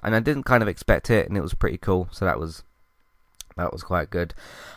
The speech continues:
I didn't really get the opening thing with the password.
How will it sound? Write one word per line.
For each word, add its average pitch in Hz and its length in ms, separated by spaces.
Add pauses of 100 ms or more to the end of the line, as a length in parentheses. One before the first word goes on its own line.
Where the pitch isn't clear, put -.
(120)
I 180 100
didn't 185 320
really 151 340
get 127 360
the 110 600
opening 117 580
thing 120 340
with 110 160
the 98 100 (500)
password. 139 920